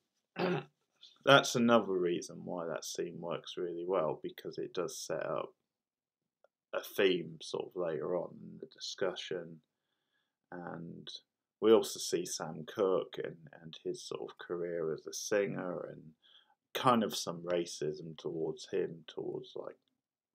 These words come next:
from an all-white sort of audience at, like, this one particular performance. Um, and also we see Malcolm X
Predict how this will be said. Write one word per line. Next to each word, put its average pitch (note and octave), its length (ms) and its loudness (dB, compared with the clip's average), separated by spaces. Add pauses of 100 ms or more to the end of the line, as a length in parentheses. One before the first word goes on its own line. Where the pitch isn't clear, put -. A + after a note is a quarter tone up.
(140)
from F2 220 2
an E2 120 -6
all-white E2 540 -2
sort - 280 -6
of - 100 -6 (460)
audience F2 840 -2 (840)
at, - 180 -6
like, D#2+ 300 -4
this - 260 -14
one E2 440 -6 (420)
particular F2 640 -8 (120)
performance. F#2+ 1000 -6 (1040)
Um, E2+ 680 -6 (140)
and E2+ 300 0
also D#2 420 0
we E2 80 -6
see E2 320 -8
Malcolm E2 500 -10 (120)
X - 440 -14